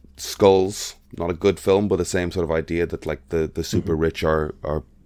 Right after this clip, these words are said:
Speaker 1: in a sort of
Speaker 2: Yep.
Speaker 1: paranoid control state. Um, The Man Who Knew Too Little, um, which is a Bill Murray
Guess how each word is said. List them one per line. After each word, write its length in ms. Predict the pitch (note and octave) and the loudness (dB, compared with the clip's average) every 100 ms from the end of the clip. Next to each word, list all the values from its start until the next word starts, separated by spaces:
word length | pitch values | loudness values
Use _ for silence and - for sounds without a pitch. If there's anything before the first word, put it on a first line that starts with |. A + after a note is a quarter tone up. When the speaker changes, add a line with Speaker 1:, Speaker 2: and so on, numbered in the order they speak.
| _ _ - | _ _ -8
Speaker 1:
in 80 | D2+ | -4
a 40 | |
sort 80 | D2+ | -2
of 80 | - | 0
Speaker 2:
Yep. 160 | G#2 | -2
Speaker 1:
paranoid 380 | - E2+ D#2+ D2+ | -2 -2 -2 -6
control 300 | - D#2 E2+ | -8 -4 -2
state. 300 | E2 F#2 F2+ - - - - - - | -2 -2 -2 -4 -20 -20 -20 -14 -4
Um, 320 | E2+ E2 D2+ D2+ | 0 0 -2 -2
The 80 | |
Man 180 | F2+ F#2 | 0 0
Who 60 | F#2+ | 0
Knew 140 | F#2 | -2
Too 140 | - F2 | 0 0
Little, 340 | F2+ G2+ G#2+ - _ - | 2 0 -2 -10 _ -10
um, 300 | D2+ D2+ D2 | -8 -8 -10
which 200 | D#2+ D#2+ | -12 -10
is 120 | D#2 | -6
a 280 | D#2 D2+ E2 _ _ _ - - - | -4 -4 -8 _ _ _ -20 -20 -10
Bill 140 | D2+ | -8
Murray 320 | D2 D2+ D#2+ | -6 -4 -4